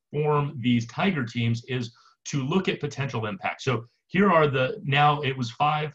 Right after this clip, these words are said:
for a while, we are now at six tiger teams. I'm gonna run through each of those quickly and, and then talk about each of their challenges discreetly. Uh, and then I'd like to turn it over to my colleague, Dave Botts, to talk a little bit about,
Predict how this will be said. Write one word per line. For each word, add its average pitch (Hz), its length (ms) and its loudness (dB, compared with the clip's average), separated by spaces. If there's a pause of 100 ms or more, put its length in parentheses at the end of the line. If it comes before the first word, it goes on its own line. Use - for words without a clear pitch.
(120)
for 156 140 -4
a 147 60 -2
while, 123 240 2
we 123 80 -2
are 123 80 -2
now 123 160 -2
at 117 100 -10
six - 600 -8 (100)
tiger 113 280 0
teams. 101 240 -10
I'm 117 120 -2
gonna 117 100 0
run 139 280 -2
through 143 220 -4
each 127 200 -6
of 135 80 -6
those 117 100 -6
quickly 131 500 -8 (280)
and, 139 120 -2
and 135 140 -4
then 127 100 -2
talk 143 360 0
about 131 240 -2
each 127 140 -8
of 123 80 -6
their 113 120 -2
challenges 123 460 -2
discreetly. 117 680 -6 (300)
Uh, 123 200 2
and 131 140 0
then 135 80 -2
I'd 127 80 -4
like 123 120 -2
to - 80 -16
turn 127 200 -4
it 120 60 2
over 113 100 -2
to 110 60 -4
my 110 120 -2
colleague, 107 420 -2
Dave 101 240 -6
Botts, 107 340 2 (300)
to 131 80 -2
talk 120 260 2
a 120 60 -6
little 113 240 -2
bit 113 260 0
about, 110 400 -4